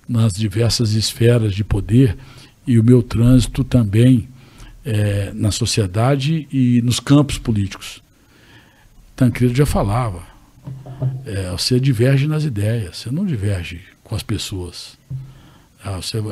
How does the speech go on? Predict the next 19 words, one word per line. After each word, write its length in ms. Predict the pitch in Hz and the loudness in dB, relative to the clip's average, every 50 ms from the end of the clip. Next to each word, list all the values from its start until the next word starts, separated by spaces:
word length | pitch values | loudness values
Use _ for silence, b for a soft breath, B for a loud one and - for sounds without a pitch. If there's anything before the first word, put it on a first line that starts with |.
| 101 92 | -8 -8
a 100 | 92 104 | -6 -4
diver-, 480 | 98 113 123 135 139 127 104 95 B B B B - | -2 -2 0 0 0 -2 -4 -8 B B B B -10
a 80 | - 117 | -8 -4
divergência 720 | 104 107 120 127 143 131 110 95 123 156 151 - - 117 | -2 0 2 4 4 4 4 4 2 2 2 0 -2 -2
nas 180 | 117 110 92 | -2 -4 -4
ideias 600 | 92 90 92 110 135 160 165 160 135 110 101 104 117 | -6 -6 -4 0 0 2 2 2 0 -2 -2 -4 -4
não 120 | 170 254 | -4 -4
deve 600 | 277 - - 135 139 139 120 110 110 101 92 - B B B B B - | -4 -4 -4 -2 0 0 0 -2 -4 -4 -6 -8 B B B B B -12
te 140 | - - 127 | -8 -6 -6
afastar 800 | 101 - - 117 95 - - - - 104 113 104 92 - B B B B B B B _ | -4 -4 -4 -6 -6 -6 -8 -6 -6 -4 -4 -4 -6 -8 B B B B B B B _
da 120 | 123 117 110 | -6 -4 -2
convivência 640 | - 127 117 110 110 101 117 123 110 - - 110 98 | 0 0 0 0 0 0 0 0 0 0 -2 -4 -4
mínima 480 | 98 101 110 127 143 147 135 127 117 110 | -4 -2 0 0 2 2 2 0 0 -2
de 160 | 98 101 117 | -2 -2 -4
urbanidade 800 | 104 90 92 104 113 110 104 98 85 - 113 123 135 127 120 123 | -4 -4 -4 -4 -4 -4 -4 -6 -6 -6 -4 -4 -4 -2 -2 -2
necessária 800 | 131 123 - - 110 - - - 120 123 147 160 143 117 98 B B B B B _ | -2 -2 -2 -4 -6 -6 -6 -6 -4 -4 -2 -2 -2 -2 -4 B B B B B _
a 80 | - - | -8 -2
fazer 300 | - 156 127 101 131 131 | 0 0 2 2 2 0
construções. 840 | 131 - 123 - - - 117 - - - 104 98 95 87 - - | 0 -2 -4 -4 -4 -6 -8 -8 -6 -6 -8 -8 -8 -10 -14 -18